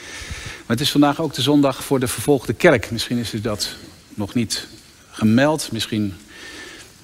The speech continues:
bent u daarvan op de hoogte. De zondag die op initiatief van Open Doors en intussen ook van een aantal andere organisaties die deze dag meedoen, die zich inzetten voor vervolgde christenen.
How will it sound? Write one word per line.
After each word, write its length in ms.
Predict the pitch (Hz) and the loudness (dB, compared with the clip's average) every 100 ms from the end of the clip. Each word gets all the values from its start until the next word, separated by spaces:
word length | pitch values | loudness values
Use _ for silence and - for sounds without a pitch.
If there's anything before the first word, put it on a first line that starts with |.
| - | -14
bent 200 | 110 92 | -8 -4
u 40 | |
daarvan 240 | 104 101 110 | -2 -2 -2
op 120 | 95 | -4
de 80 | 95 | -2
hoogte. 340 | 107 120 - | 0 0 0
De 60 | 113 | 0
zondag 500 | - 156 147 147 - | 4 6 6 4 2
die 360 | 127 120 113 101 - - - _ 107 - | 2 2 0 -4 -18 -20 -20 _ -18 -16
op 100 | - | -6
initiatief 420 | 120 110 - 127 | 0 0 4 2
van 140 | - 117 | 2 -2
Open 240 | 113 107 | 0 0
Doors 580 | 110 113 117 - - - - - - - | 2 0 0 -2 -4 -10 -16 -18 -16 -4
en 240 | 107 107 | -2 -2
intussen 360 | 117 101 107 113 | -4 -4 -2 -2
ook 100 | 101 | 0
van 100 | 110 | 0
een 60 | |
aantal 200 | 104 104 | 0 -2
andere 260 | 110 127 120 | 2 2 2
organisaties 680 | 120 110 113 101 107 104 101 | 0 0 0 0 -2 -2 -4
die 120 | 110 | -2
deze 300 | 101 101 - | 0 -2 -2
dag 200 | 98 90 | -6 -2
meedoen, 420 | 107 117 113 113 | -2 0 -2 -4
die 100 | 110 | -2
zich 160 | 104 - | -4 4
inzetten 440 | 170 175 165 147 | 4 6 2 0
voor 140 | 123 120 | -2 -2
vervolgde 440 | 127 123 143 - | 0 2 0 -2
christenen. 480 | - 175 - 151 147 | 0 2 4 4 4